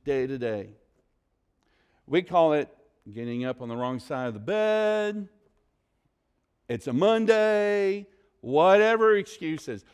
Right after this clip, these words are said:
Up and down, up and down, up and down we'll go in our lives. There are days where you could charge hell with a squirt gun. I mean, it doesn't matter what happens. You are,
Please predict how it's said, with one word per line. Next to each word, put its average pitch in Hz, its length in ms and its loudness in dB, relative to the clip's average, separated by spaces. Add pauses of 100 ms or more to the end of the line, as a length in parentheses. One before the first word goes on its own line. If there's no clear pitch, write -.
(240)
Up 240 320 0
and 240 160 0
down, 214 360 2
up 185 260 -2
and 196 120 -4
down, 180 300 -2
up 180 200 -4
and 180 120 -6
down 170 240 -2
we'll 196 140 0
go 208 320 0
in 196 100 -4
our 214 160 -4
lives. 240 500 -8 (800)
There 285 220 2
are 196 60 4
days 170 500 0
where 175 160 -2
you 208 160 -8
could 175 140 -12
charge 190 340 -2
hell 202 160 -4
with 190 80 -6
a 180 60 -18
squirt 202 420 -2
gun. 110 460 -8
I 262 240 -2
mean, 240 260 -4
it 294 220 -6
doesn't 247 280 0
matter 226 360 0
what 240 300 -2
happens. 247 840 -8
You 185 240 -10
are, 139 260 0